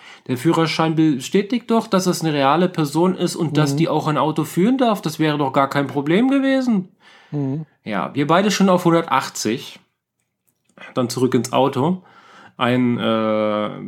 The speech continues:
Speaker 1: Peugeot S U V, ein
Speaker 2: Mhm.
Speaker 1: relativ großes Schiff, also
Speaker 2: Mhm.
Speaker 1: so, und mit schicken Kameras rundherum ausgestattet, die man bei diesen Art von Autos auch wirklich braucht, weil man sieht ja nicht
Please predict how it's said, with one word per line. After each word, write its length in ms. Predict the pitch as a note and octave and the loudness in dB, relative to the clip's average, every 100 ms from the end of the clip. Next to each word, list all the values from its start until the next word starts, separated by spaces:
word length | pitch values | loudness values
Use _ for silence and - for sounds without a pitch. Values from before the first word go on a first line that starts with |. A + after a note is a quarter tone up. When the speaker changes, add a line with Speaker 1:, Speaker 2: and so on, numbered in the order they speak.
| A2+ | -12
Speaker 1:
Peugeot 580 | - D3 C3 C#3 D#3+ F#3+ | 0 0 2 2 4 4
S 300 | - F3 - | 2 0 2
U 160 | E3+ D#3+ | 2 2
V, 60 | D#3 | 2
ein 340 | F3+ A3 C4+ _ _ _ _ _ _ B2 | 2 0 -2 _ _ _ _ _ _ -4
Speaker 2:
Mhm. 80 | F3 | -2
Speaker 1:
relativ 460 | C#3 F#3+ A3 G3+ - | 0 0 2 0 -2
großes 420 | D3 D3 G#3+ G#3+ | -2 0 2 2
Schiff, 460 | F#3 F#3+ C#4 - - _ _ _ _ | 2 0 0 -4 -20 _ _ _ _
also 280 | - C#3+ D3+ | -8 -4 -2
Speaker 2:
Mhm. 40 | |
Speaker 1:
so, 460 | C#3 D3 D3 D3+ - _ _ - - - _ - | 0 2 2 0 -4 _ _ -20 -20 -20 _ -10
und 420 | C3 B2+ A#2+ - | -4 -4 -4 -8
mit 180 | A#2+ A#2 | -8 -6
schicken 300 | - C#3+ B2+ | -2 -2 -2
Kameras 680 | - - A#2 C#3 C3+ C#3 C3 | -4 0 2 2 2 0 0
rundherum 380 | C#3+ C#3 - C3 | -2 -2 -2 -4
ausgestattet, 640 | C3+ C3+ - - C#3+ C#3+ C3 | -2 -4 -6 -4 -4 -2 0
die 80 | |
man 180 | D#3+ E3+ | 2 4
bei 100 | D#3 | 2
diesen 240 | D#3 F#3 F3+ | 4 4 2
Art 180 | E3 | 0
von 140 | - D#3+ | 0 0
Autos 320 | C3+ D#3 D3 | 0 -2 -2
auch 160 | C3 C3+ | 0 0
wirklich 320 | D#3 C#3 - | -2 -6 -4
braucht, 420 | B2+ A#2 D#3 - | 2 2 2 -2
weil 100 | C#3+ | 0
man 160 | C#3 B2+ | 0 0
sieht 220 | D3+ - | -2 0
ja 120 | A#2 | 0
nicht 280 | C3 A#2+ | 0 -4